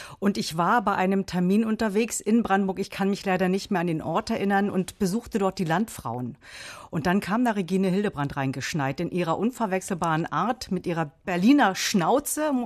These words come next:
so muss man's ja sagen, und sagte, "So, da bin ich jetzt, nur sagen Sie mir mal, was hier los ist." Und dann haben die Landfrauen erzählt und sagte, "Na, da werd mal was machen." Also so muss man sich das vorstellen. Und dann hat sie sich Zeit genommen, hat mit den Frauen geredet, hat sich alles angehört,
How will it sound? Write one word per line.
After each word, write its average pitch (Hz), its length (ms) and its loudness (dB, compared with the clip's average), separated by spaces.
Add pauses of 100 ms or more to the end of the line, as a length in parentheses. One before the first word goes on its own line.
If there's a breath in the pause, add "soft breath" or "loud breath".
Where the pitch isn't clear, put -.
(100)
so 220 120 0
muss 233 220 -2
man's 220 180 -2
ja 180 140 -2
sagen, 175 380 -2
und 208 120 -2
sagte, 208 220 -2
"So, 220 160 2
da 220 100 6
bin 220 180 2
ich 311 160 -2
jetzt, 302 300 0 (240 loud breath)
nur 226 80 2
sagen 220 240 4
Sie 262 60 0
mir 254 120 4
mal, 233 200 4
was 220 160 0
hier 233 100 0
los 190 320 2
ist." 147 240 -10 (380 loud breath)
Und 180 140 -4
dann 180 120 0
haben 190 180 2
die 190 80 -2
Landfrauen 175 540 -2
erzählt 233 480 -4
und 226 120 0
sagte, 208 260 0
"Na, 190 160 6
da 196 200 2
werd 196 200 0
mal 185 160 6
was 160 160 -2
machen." 127 320 -4 (420 loud breath)
Also 180 220 0
so 208 140 2
muss 202 200 0
man 180 160 2
sich 160 160 -8
das 156 180 -6
vorstellen. 147 520 -6
Und 170 260 -4
dann 175 100 -2
hat 190 120 -2
sie 175 100 -8
sich 151 160 -10
Zeit - 280 -2
genommen, 254 300 0
hat 190 200 -2
mit 185 100 -6
den 165 100 -6
Frauen 147 280 -2
geredet, 185 420 -6
hat 175 140 -8
sich - 180 -10
alles 139 160 -10
angehört, 226 560 -2